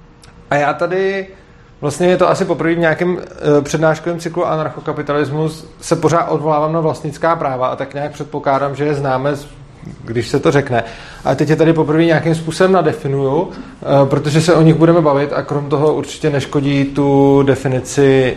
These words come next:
eh, někde mít jasně řečenou. Takže, <clears throat> když mluvím o vlastnických právech a principu neagrese, tak vždycky se odkazuju na tu definici, o které teď budu mluvit. A to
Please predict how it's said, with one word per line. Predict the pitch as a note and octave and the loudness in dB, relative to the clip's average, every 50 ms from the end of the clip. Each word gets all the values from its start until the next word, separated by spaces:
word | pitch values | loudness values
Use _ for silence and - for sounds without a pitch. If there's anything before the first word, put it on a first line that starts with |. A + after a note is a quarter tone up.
| - - | -6 -6
eh, | - - B2+ B2 B2 B2 B2 A#2+ | -2 0 2 2 4 2 2 2
někde | B2 B2+ B2 B2+ C3 B2+ | 2 2 2 4 2 2
mít | B2 B2 B2+ B2 - - - - - - | 2 0 -2 -4 -6 -10 -12 -12 -8 -2
jasně | - C3 A#2+ - - C3 A#2+ | 0 0 0 2 0 0 0
řečenou. | A#2+ G#2 - B2+ A2+ F#2 - - - - - - - - - - - - - - | 0 0 0 -2 -2 -2 -2 -4 -10 -18 -18 -18 -18 -18 -18 -18 -18 -18 -14 -2
Takže, | - D3 C#3+ C#3+ C3 D#3+ E3 D#3 D3 B2+ A2+ - - - - E3+ F#3 D#3+ | -2 0 0 2 2 4 4 4 4 2 0 -2 -8 -4 -2 0 2 2
<clears throat> | C3+ A#2 G#2 - - - - | 0 -2 -4 -10 -14 -16 -12
když | - A#2 D3 E3 E3 - - - - - - - - - - - - - - - - - - - | -4 0 0 0 0 -2 -8 -10 -12 -14 -18 -20 -20 -20 -20 -20 -20 -20 -20 -20 -20 -20 -14 -2
mluvím | - C#3 D3+ D#3+ F#3 F#3+ F#3+ | 2 4 6 6 6 6 4
o | F3+ | 4
vlastnických | E3 E3 D#3+ D#3+ E3+ E3+ E3 - F3+ - | 4 2 2 0 -2 -6 -6 -6 -8 -2
právech | - E3 C#3+ C#3 C#3+ D#3 D#3 | 0 2 2 2 2 0 -2
a | E3 | -4
principu | D#3+ - D3 C#3 - D3+ - - | -4 -4 -6 -4 -6 -8 -8 -4
neagrese, | C#3 B2+ B2 C3 B2 C3 C3+ - D#3 | -2 -2 -2 -2 -2 -4 -4 -4 -2
tak | C#3 C#3+ C#3+ | -2 -2 -2
vždycky | C3 A#2 A#2 B2 A#2+ - - - C3+ C#3 C#3 C#3 C#3 - - - - - | -2 -2 -4 -4 -4 -6 -4 0 0 0 0 0 -4 -12 -18 -20 -10 0
se | - - | 2 4
odkazuju | B2+ C#3+ - - D3+ C3 C3+ D3 C#3+ | 4 4 2 2 2 2 2 2 2
na | C#3 | 2
tu | B2+ D3 | 0 2
definici, | D3 D3+ - - C#3+ B2+ A#2+ A#2+ - C3 | 2 2 2 2 -2 -4 -2 -2 -2 -2
o | G#2 A2 | -2 -2
které | G#2+ - - B2 C3 A#2 | -2 -2 -2 -2 0 -2
teď | B2+ A2+ | -2 -2
budu | A2 B2 C3 B2+ | 0 0 2 2
mluvit. | B2 A#2+ A2+ G#2+ G#2+ G#2+ G#2 - - | 2 0 0 0 -2 -2 -4 -2 -2
A | - A#2+ | -2 0
to | - C3+ C3 C3 B2+ B2+ B2+ B2+ A#2+ A2+ - - | 2 4 4 4 6 4 4 4 2 0 -2 -8